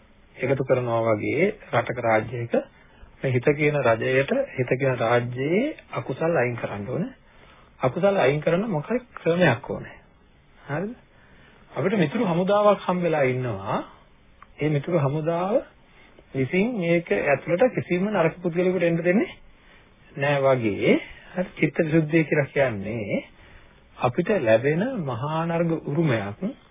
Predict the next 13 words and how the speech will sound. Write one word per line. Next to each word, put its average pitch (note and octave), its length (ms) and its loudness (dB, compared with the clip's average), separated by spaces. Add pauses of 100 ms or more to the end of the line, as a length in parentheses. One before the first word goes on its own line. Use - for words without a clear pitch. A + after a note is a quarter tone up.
(440)
කිසිදු A3 600 2
අකුසලයකට D#3+ 840 0
හිතට C#3+ 400 -4
එන්න C#3 360 -4 (140)
නොදී B2+ 500 -6 (1600)
වාසය C#3+ 560 4
කරන්න E3 340 0
පුළුවන් C#3+ 540 0
වෙන්න D3+ 260 -2 (140)
හිත - 280 0
සකස් C#3+ 580 0
කරන E3+ 360 -2 (720)
ක්‍රමය. F#3 320 4